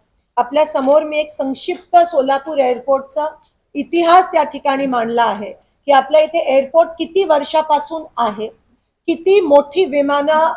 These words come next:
या ठिकाणी लँड झाली आहेत, कधीही कोणत्याही प्रकारचा अडथळा नस-, नसताना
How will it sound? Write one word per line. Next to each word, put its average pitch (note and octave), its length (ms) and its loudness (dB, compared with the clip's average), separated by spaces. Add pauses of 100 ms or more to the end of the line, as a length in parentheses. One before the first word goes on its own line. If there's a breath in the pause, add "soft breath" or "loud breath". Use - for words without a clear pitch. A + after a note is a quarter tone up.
(140)
या C4+ 140 2
ठिकाणी C#4 640 -4
लँड A#3+ 300 0
झाली A3+ 300 -4
आहेत, A#3+ 100 -2 (920)
कधीही D#4+ 460 2
कोणत्याही E4 520 2
प्रकारचा D4+ 680 0
अडथळा C#4 640 -2
नस-, B3+ 580 -8
नसताना D#4 680 0